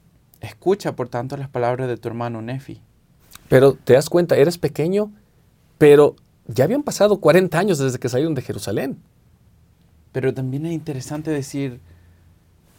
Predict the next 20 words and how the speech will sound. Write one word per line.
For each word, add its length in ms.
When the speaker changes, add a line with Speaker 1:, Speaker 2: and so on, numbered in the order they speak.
Speaker 1:
bueno, 360
he-, 200
hemos 200
repetido 300
esta 160
palabra. 500
Y 160
de 120
hecho, 180
el 80
presidente 400
Kimball, 320
él 180
que 120
dijo 200
que 80
esta 160
es 60
la 100
palabra 540